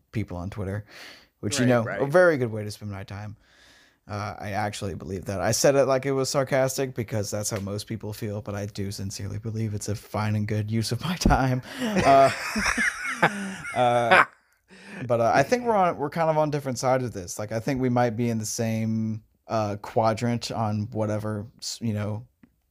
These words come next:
Speaker 1: two-dimensional spectrum, uh,
Speaker 2: Right.
Speaker 1: exists on the, on this matter. But I, I think we're, we're s-, not quite on the same page, though. So I'm curious, what are, what are your
Speaker 2: Our,
Speaker 1: thoughts?
Speaker 2: our,
Speaker 1: You said
Speaker 2: yeah,
Speaker 1: you were,
Speaker 2: our dots
Speaker 1: you were
Speaker 2: are, are
Speaker 1: burning
Speaker 2: placed
Speaker 1: with, with,
Speaker 2: differently.
Speaker 1: uh,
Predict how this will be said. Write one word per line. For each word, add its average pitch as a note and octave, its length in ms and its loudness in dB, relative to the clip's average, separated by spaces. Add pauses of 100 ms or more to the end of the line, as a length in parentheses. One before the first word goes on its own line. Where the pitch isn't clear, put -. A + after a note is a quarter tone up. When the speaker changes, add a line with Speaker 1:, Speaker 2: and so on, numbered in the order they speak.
(160)
Speaker 1:
two-dimensional G#2+ 640 0
spectrum, A2 580 -4 (580)
uh, G#2+ 340 2
Speaker 2:
Right. G#2 140 2
Speaker 1:
exists A2+ 560 0 (360)
on A2 160 -4
the, A2 140 -2
on A2 120 -2
this G#2+ 180 -2
matter. A2+ 400 2
But A2 260 0
I, G#2 340 2
I A2 40 0
think C#3 380 -2
we're, A2 300 2
we're G#2+ 200 -4
s-, - 200 -8
not A#2 340 2
quite G#2+ 400 0
on G#2+ 100 -2
the G#2 80 -4
same G2 280 -4
page, - 380 -6
though. C2+ 260 -8
So A2+ 180 0
I'm A#2 140 2
curious, A#2 480 2
what C#3 100 4
are, C#3+ 120 6
what C#3 160 2
are C#3 40 2
your B2+ 180 2
Speaker 2:
Our, A#2+ 120 4
Speaker 1:
thoughts? G#2 240 0
Speaker 2:
our, - 20 -2
Speaker 1:
You B2 60 0
said D3+ 200 4
Speaker 2:
yeah, C#3 60 2
Speaker 1:
you C#3 60 6
were, B2+ 120 4
Speaker 2:
our A#2 100 -2
dots B2 360 0
Speaker 1:
you B2+ 80 6
were B2+ 80 10
Speaker 2:
are, B2 40 8
are A#2+ 40 4 (100)
Speaker 1:
burning C#3 460 6
Speaker 2:
placed A#2+ 320 0
Speaker 1:
with, A#2 100 -4
with, A#2 140 -2
Speaker 2:
differently. G#2+ 160 -4
Speaker 1:
uh, G#2+ 280 -6